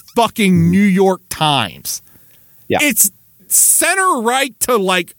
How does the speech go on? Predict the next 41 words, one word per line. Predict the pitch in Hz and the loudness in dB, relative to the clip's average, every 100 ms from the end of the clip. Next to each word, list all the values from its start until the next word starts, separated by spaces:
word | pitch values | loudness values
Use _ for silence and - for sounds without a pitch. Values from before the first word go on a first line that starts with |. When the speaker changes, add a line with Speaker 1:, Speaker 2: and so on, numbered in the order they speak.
| 185 | -6
Speaker 1:
general | 151 156 220 254 240 226 190 | -4 -2 0 0 2 2 2
right | 180 190 196 - | 0 -2 -2 0
in | 175 160 | 0 0
general. | 156 156 143 117 71 _ _ _ | 0 0 -2 -4 -8 _ _ _
Speaker 2:
It's, | - 147 - | -4 -2 -2
it's | 226 | -2
Speaker 1:
It's | - | 0
Speaker 2:
just | 220 214 | 2 2
a | |
war | 262 120 - | 2 0 0
Speaker 1:
nothing. | 403 - | 0 -2
Speaker 2:
peddling | 95 90 | 0 0
rag. | 87 87 85 87 | 0 0 -2 -2
It, | 117 - | -2 -2
it | 120 | -4
picks | 156 151 135 | -4 -4 -2
up | 113 | 0
wherever | 117 110 107 | 0 2 0
the | 98 | 0
Washington | 98 101 95 95 90 | 2 0 0 -6 -2
Post | 92 87 - | 0 0 0
drops | 85 80 - | 0 0 0
off. | 78 78 78 - _ _ _ - | 0 0 -2 -8 _ _ _ -4
Speaker 1:
Yes. | 494 480 311 - - | 0 0 0 -2 -2
Speaker 2:
Um, | 113 107 101 98 98 | 0 2 0 -2 -4
Speaker 1:
It's | 208 | -4
garbage. | 170 160 247 302 285 127 - - - - | -4 -2 0 2 2 0 -4 -18 -14 -6
Speaker 2:
I | 117 170 180 | -2 0 2
was | 135 120 | 2 2
immediately | 120 113 113 107 | 2 2 2 0
thinking | 98 120 107 107 98 | -2 -4 -4 -2 0
of | 98 90 | 0 -2
the | - | -4
cop | - 107 101 | -4 -4 -4
tabloid | - 107 110 107 95 | -2 -2 0 0 0
rags. | 92 92 92 92 | 0 0 0 -2
Is | 98 95 | -6 -2
it | 85 - | -4 -4
the | 110 | -2
New | 139 | 2
York | 127 - | 2 0